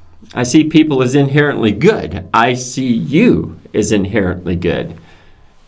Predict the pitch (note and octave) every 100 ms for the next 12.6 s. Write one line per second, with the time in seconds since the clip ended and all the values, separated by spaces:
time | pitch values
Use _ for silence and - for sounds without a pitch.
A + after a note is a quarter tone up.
0 | - F#2+ A2+ - C#3+ C#3+ D3 C#3 - C#3+
1 | - F3+ F3+ F3+ - - - - - -
2 | - - - - D3 C#3 A2+ D#3 F#3+ G#3
3 | F#3+ A#2+ - - - A#2+ B2 C#3+ D#3+ G#2+
4 | G2+ G2+ A2+ E3 G#3+ A3+ D3 G2 B2 -
5 | - - - - D3+ - - D#3+ G#3 G#3+
6 | F3 - - - B2+ C#3 C#3 E3+ C#3+ D#3
7 | F3+ G#3 - E3 E3+ E3 E3+ C#3 D#3 F3+
8 | - E3 - D#3+ E3 D3 C3+ D3+ F3 -
9 | - C3+ - - - - - - C#3+ E3
10 | - C#3+ F3+ E3+ C#3 D#3 D3+ - C3 D3
11 | D3 C#3 A#2+ A#2+ D#3+ D#3+ C#3+ E3 F3+ -
12 | C3+ F3 E3+ - - -